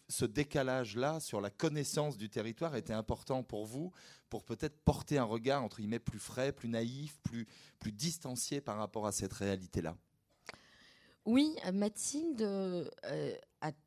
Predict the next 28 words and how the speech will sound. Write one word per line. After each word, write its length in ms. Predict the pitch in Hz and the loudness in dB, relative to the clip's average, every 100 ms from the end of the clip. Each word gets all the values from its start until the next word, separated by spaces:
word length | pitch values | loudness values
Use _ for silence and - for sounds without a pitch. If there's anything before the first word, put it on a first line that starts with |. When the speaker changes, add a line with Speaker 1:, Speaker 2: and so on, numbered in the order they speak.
| _ - | _ -20
Speaker 2:
quelques 360 | - 226 - 202 | -8 -6 -4 -4
points 500 | 185 - - 240 240 | -4 -8 0 2 2
de 520 | 226 170 175 156 123 - | 0 -6 -6 -6 -8 -6
commun, 460 | - 190 220 269 | -4 -4 -4 -6
quelques 260 | 233 175 - | -4 -4 -4
points 200 | - 185 | 0 2
de 40 | |
contact, 520 | 185 180 185 196 233 190 | 2 -2 0 0 -2 -4
on 40 | |
va 100 | 165 | -4
dire, 120 | 156 | -4
avec 180 | 156 - | -4 -2
moi, 200 | 185 233 277 | 0 0 2
et 80 | 175 | -2
je 140 | 160 165 - | -2 -6 0
pense 400 | 214 233 269 - | 2 2 -2 -6
que, 140 | - | -4
euh, 640 | 190 202 208 180 170 165 165 - - - - - - | -2 0 0 2 2 2 0 -4 -10 -10 -12 -16 -2
elle 300 | 160 170 170 | 2 2 2
est, 280 | 170 165 165 | 2 2 2
euh, 540 | 156 151 151 151 151 - _ - 156 | 4 2 2 -2 -4 -10 _ -20 -6
que 100 | - 180 - | 0 0 -2
oui, 280 | 180 220 - | -4 -4 -4
c'est 280 | - 175 - | -8 -10 -6
un, 100 | 180 - | -8 -6
c'est 920 | - - - - - - _ - - | -8 -8 -10 -16 -20 -20 _ -16 -2
un 120 | 160 | -2
peu, 160 | 170 - | 0 0